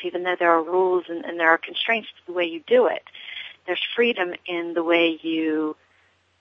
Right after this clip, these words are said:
you move. And he kind of does talk about what you were saying, Vince, about how people are judging you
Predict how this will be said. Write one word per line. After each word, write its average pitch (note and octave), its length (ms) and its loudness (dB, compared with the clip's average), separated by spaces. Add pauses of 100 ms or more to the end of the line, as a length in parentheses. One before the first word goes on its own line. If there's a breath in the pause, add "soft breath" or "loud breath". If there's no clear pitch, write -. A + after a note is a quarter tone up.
(100)
you F#3 140 -8
move. A3 240 6
And F#3 120 4
he D4+ 140 -4
kind F#4+ 220 4
of C4 80 -2
does C4+ 160 4 (100)
talk G3+ 160 2
about F#3+ 180 4
what - 140 2
you A3 100 4
were A#3+ 160 0
saying, F3 220 -4
Vince, F3 240 -2
about F3 220 4
how F#3 300 2 (340)
people G3 280 -4
are F3+ 120 2
judging F3 480 0
you E3+ 280 -2